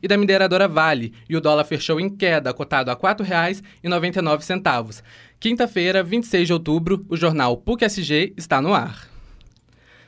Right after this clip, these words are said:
O Senado Federal aprovou na última terça-feira o projeto de lei que reformula e amplia o sistema de cotas no país.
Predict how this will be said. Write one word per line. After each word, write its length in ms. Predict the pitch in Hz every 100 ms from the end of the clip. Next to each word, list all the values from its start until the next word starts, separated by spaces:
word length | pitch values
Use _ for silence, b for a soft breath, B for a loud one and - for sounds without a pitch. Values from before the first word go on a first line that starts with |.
| b b -
O 60 |
Senado 360 | 196 202 226 247
Federal 520 | 220 160 131 143 151
aprovou 400 | - 147 123 151
na 100 | 143
última 320 | 151 151 139
terça-feira 680 | 123 175 202 180 - 160 165
o 20 |
projeto 400 | 143 139 127 156
de 160 | 139 135
lei 300 | 127 143 165
que 100 | 165
reformula 760 | 139 139 131 139 143 180 170 139
e 120 | 185
amplia 540 | 202 165 170 185 170
o 40 | 147
sistema 360 | 151 - 156 160
de 100 | 147
cotas 460 | - 156 156 160 160
no 100 | 156
país. 480 | 175 139 113 -